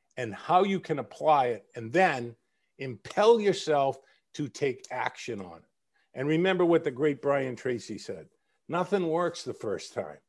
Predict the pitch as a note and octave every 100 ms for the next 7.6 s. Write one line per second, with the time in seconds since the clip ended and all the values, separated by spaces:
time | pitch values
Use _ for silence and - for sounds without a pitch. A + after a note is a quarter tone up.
0 | _ _ _ _ _ _ _ - - E3+
1 | A2 G2 - - - - - - _ -
2 | - - - E3+ F#3 B2+ F3+ F3+ F3 E3+
3 | D#3+ D#3 E3+ D#3+ D#3 C#3+ D#3 D3+ D3 C3+
4 | - B2+ D3+ C#3 D3+ D3 C3+ B2+ D3+ D3+
5 | D3 B2 C#3+ C#3 B2 G2+ - _ _ _
6 | _ - D3+ C#3 C3 C3+ C3 A2 C3+ C#3
7 | C3 - B2+ B2+ A2+